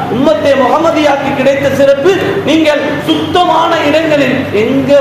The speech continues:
வேணாலும் தொழுது கொள்ளலாம் என்று இந்த சமுதாயத்திற்கு அல்லாஹ் மிகப்பெரிய ஒரு சிறப்பை கொடுத்திருக்கிறார். அடுத்து எட்டாவது சிறப்பு,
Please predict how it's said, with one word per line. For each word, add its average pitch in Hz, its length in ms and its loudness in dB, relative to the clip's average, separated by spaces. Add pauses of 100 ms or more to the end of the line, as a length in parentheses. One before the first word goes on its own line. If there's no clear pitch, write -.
வேணாலும் 240 400 0
தொழுது 208 340 0
கொள்ளலாம் 190 440 2
என்று 202 280 0 (260)
இந்த 202 260 -2
சமுதாயத்திற்கு 262 720 0
அல்லாஹ் 214 300 0 (160)
மிகப்பெரிய 269 500 0
ஒரு 226 180 4
சிறப்பை 226 320 2
கொடுத்திருக்கிறார். 214 640 0 (220)
அடுத்து 214 280 0
எட்டாவது 254 520 0 (100)
சிறப்பு, 202 380 -2